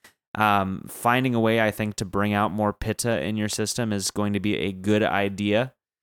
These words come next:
Um, Vata foods, we would be, uh, we would be looking at more fruits. Uh, we would be looking at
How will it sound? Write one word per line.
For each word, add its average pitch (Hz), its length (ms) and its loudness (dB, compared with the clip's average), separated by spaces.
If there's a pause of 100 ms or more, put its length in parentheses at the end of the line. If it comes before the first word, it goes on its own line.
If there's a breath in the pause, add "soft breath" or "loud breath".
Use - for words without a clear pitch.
(300)
Um, 98 600 2 (1200 soft breath)
Vata 123 460 2
foods, 117 680 2 (460)
we 120 120 4
would 110 260 4
be, 113 320 4
uh, 104 540 6 (720)
we 113 100 2
would 110 180 4
be 113 160 2
looking 113 380 0
at 95 120 -2
more 104 240 2
fruits. - 680 0 (400)
Uh, 95 500 2
we 101 140 -2
would 104 140 0
be 107 140 0
looking 104 400 0
at 98 580 -2